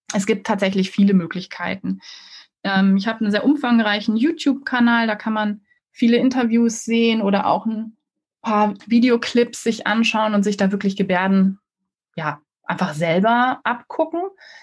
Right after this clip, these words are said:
Dann gibt es das Buch von mir mit den hundertfünfundzwanzig Gebärden. Dann gibt es drei Online-Kurse, die aufbauen aufeinander und eben zwischen dem dritten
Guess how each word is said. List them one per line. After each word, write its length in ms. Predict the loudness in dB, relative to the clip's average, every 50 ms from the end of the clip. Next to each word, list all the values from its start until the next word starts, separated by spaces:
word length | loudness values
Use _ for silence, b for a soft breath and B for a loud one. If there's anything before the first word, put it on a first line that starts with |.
| B B B
Dann 160 | -4 0 2 2
gibt 220 | 2 0 0 -4
es 120 | -4 -4
das 200 | -2 -4 -4 -2
Buch 240 | 0 -2 -2 -2 -2
von 200 | -2 0 0 0
mir 140 | 2 2 2
mit 160 | 2 2 2
den 140 | 2 2 2
hundertfünfundzwanzig 960 | 2 2 2 2 0 -2 -2 -2 0 -2 -2 -2 -2 -2 0 0 -4 -6 -4
Gebärden. 520 | -4 -2 -2 0 0 0 0 -2 -4 -6 B B B B B B B
Dann 220 | 2 4 4 4
gibt 240 | 4 2 0 0 -2
es 240 | -2 -2 -4 -8 -8
drei 360 | -4 -2 -2 0 0 0 0
Online-Kurse, 800 | 2 2 2 2 2 0 0 -2 -2 0 0 2 2 2 2 2
die 180 | 2 0 0 0
aufbauen 640 | 2 2 2 0 -2 -4 -2 0 0 2 2 0 0
aufeinander 760 | -2 -2 -2 -2 0 0 2 2 2 2 2 2 0 0 0
und 260 | -2 -6 -8 -8 -4
eben 220 | -4 -2 -2 -2 -6
zwischen 260 | -4 -4 -2 2 2
dem 100 | 2 2
dritten 560 | 2 0 -2 0 0 0 0 0 -2 -4 b